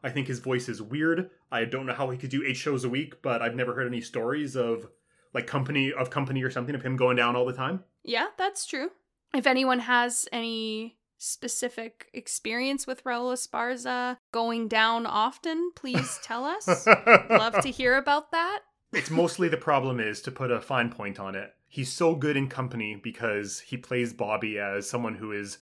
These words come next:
Speaker 1: basically emotionally abusive to his friends.
Speaker 2: Right, right. Ugh.
Speaker 1: And that's so compelling in company,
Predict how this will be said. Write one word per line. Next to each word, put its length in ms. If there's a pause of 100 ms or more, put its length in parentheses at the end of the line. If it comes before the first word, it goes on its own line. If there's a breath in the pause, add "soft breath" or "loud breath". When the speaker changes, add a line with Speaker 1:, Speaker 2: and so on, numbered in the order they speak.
(140)
Speaker 1:
basically 800 (220)
emotionally 540
abusive 400
to 100
his 120
friends. 380 (220)
Speaker 2:
Right, 300 (200)
right. 540
Ugh. 160 (380 loud breath)
Speaker 1:
And 120
that's 160
so 160
compelling 520
in 80
company, 540